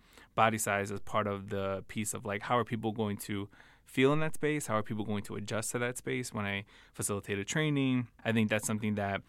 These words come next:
during the day of the event, I'll just be so much more mindful of, of, like, how people are navigating the space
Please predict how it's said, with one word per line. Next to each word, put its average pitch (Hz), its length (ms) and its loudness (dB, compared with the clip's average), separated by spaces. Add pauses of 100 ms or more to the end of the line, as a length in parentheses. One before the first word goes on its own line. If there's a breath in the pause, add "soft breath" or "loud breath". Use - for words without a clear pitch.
(320 soft breath)
during 123 300 8
the 110 80 2
day 107 140 2
of 101 120 0
the 101 120 -2
event, 107 380 2
I'll 110 120 0
just 104 180 -6
be 110 100 -2
so - 180 -2
much 104 180 -2
more 101 100 -2
mindful 101 380 -2
of, 143 180 2
of, 104 160 -8
like, 104 160 -2
how 127 200 0
people 117 260 -4
are 113 40 2
navigating 104 440 -2
the 98 80 -8
space 98 460 -6